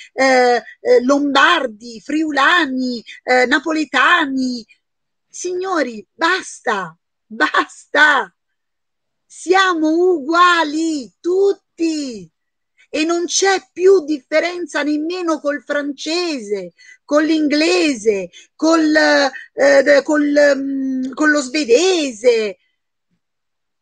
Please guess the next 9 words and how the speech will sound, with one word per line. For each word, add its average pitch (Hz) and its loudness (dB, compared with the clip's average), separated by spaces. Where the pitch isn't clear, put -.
È - -2
il 339 2
motivo 349 -2
per 269 -6
il 285 -8
quale 277 0
hanno 277 -2
potuto 311 -2
attecchire 370 0